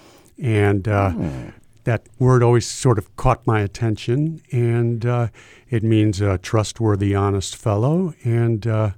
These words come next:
Speaker 1: I guess sort of along the lines of what we've been talking about before, that if I'm gonna produce and if I'm gonna teach,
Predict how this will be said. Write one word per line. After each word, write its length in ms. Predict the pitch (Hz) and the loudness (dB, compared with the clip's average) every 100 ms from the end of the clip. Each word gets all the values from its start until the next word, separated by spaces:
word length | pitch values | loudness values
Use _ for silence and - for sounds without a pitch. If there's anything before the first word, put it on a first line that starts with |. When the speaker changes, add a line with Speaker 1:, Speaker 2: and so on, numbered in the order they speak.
| _ _ _ - _ _ _ _ _ - | _ _ _ -20 _ _ _ _ _ -2
Speaker 1:
I 120 | 123 | -2
guess 600 | 104 131 127 123 - - | 0 2 4 2 -2 -12
sort 440 | - - - 127 113 | -16 -14 0 2 2
of 120 | 104 | 2
along 340 | 104 107 110 | 2 2 2
the 60 | 110 | 2
lines 320 | 107 104 104 | 2 0 0
of 100 | 101 | -2
what 140 | 107 101 | -2 0
we've 160 | 101 | 0
been 140 | 104 101 | -2 -2
talking 320 | 107 104 107 | 0 0 0
about 260 | 101 98 | 0 0
before, 580 | - - - 101 110 160 | -2 -14 -4 0 2 2
that 240 | 147 101 95 | 2 0 -2
if 180 | - 104 | -2 -4
I'm 180 | 98 | -2
gonna 180 | 98 95 | 0 -2
produce 680 | 90 110 98 113 143 175 - | -2 -4 0 4 4 2 -4
and 80 | 104 | -6
if 120 | 92 | -6
I'm 120 | 107 | -6
gonna 200 | 101 98 | -4 -2
teach, 680 | 90 - 131 156 190 - - | -4 -6 -2 0 -2 -10 -16